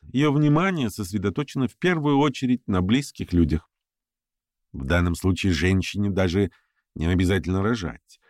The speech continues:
Достаточно иметь в себе сильный заряд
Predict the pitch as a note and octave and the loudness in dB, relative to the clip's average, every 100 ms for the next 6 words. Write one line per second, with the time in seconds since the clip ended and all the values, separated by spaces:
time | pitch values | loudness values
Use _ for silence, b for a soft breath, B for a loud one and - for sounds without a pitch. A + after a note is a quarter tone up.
0 | b b G2 B2 E3+ - D#3 D#3+ G3 D#3+ | b b -4 0 -2 -2 0 2 2 0
1 | - - D3 D3 B2 - F#3 E3+ D3+ A#2+ | -6 -4 0 0 0 -2 0 2 2 2
2 | A2 B2 C#3+ | 2 2 0